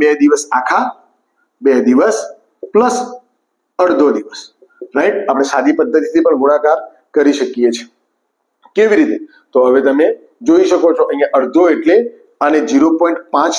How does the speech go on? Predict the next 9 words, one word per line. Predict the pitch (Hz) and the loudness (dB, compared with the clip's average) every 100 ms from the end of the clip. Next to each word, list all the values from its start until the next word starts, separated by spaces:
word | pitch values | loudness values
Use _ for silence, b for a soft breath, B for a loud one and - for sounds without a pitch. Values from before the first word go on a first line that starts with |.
| - | -2
તરીકે | 143 139 135 - 143 143 147 | 2 2 0 0 2 2 0
પણ | 180 196 196 156 | 0 2 2 0
ઓળખી | 139 139 135 139 - _ _ - | 0 0 0 0 -6 _ _ -4
શકાય. | 170 - - - - 143 | -2 -2 -6 -10 -10 0
એટલે | 147 151 | 0 0
કે | 143 | 0
બે | 143 160 | 2 2
પોઇન્ટ | 165 165 - | 0 -2 -2
પાંચ | 151 147 | -4 -2